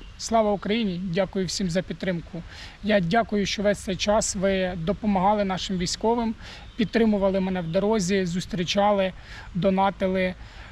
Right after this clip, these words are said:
підтримували, е, з-, пригощали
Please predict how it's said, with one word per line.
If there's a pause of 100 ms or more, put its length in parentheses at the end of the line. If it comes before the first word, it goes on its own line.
(140)
підтримували,
е, (760)
з-, (420)
пригощали